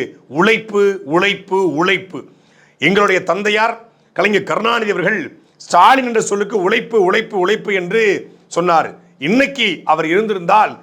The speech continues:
சாதனை, சாதனை, சாதனை என்று நெஞ்சை நிமிர்த்தி சொல்லியிருப்பார் என்று பெருமையோடு கலைஞர் கருணாநிதி ஸ்டாலின்னு சொன்னா எனக்கு உழைப்பு தான் ஞாபகத்துக்கு வரும் அப்படின்னு சொன்னதை மேற்கோள் காட்டி சொல்றாரு.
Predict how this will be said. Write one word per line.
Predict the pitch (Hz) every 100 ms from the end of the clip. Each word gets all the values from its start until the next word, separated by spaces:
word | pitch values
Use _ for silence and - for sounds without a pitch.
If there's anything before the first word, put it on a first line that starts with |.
| _ _ -
சாதனை, | - 139 165 202 214 254 254 - _ _
சாதனை, | - 151 175 208 214 254 269 - _
சாதனை | - 160 226 240 214 143 - -
என்று | 202 208
நெஞ்சை | 156 202 226 262
நிமிர்த்தி | 226 226 - 214 170 -
சொல்லியிருப்பார் | - 170 175 160 - 147 139 117 - _
என்று | 135 156 220 233 147 98 - -
பெருமையோடு | 139 190 214 175 156 165 202 147 - - -
கலைஞர் | 135 156 147 131
கருணாநிதி | 156 220 214 160 165
ஸ்டாலின்னு | - 131 165 208 262
சொன்னா | 190 175 165 147 - -
எனக்கு | 139 143 131
உழைப்பு | 139 180 190
தான் | 196 226
ஞாபகத்துக்கு | 175 170 180 170 156 147
வரும் | 143 139 - - -
அப்படின்னு | 135 170 220
சொன்னதை | - 156 147 170 196 127 - - _
மேற்கோள் | 143 170 175 139
காட்டி | 123 131
சொல்றாரு. | 113 104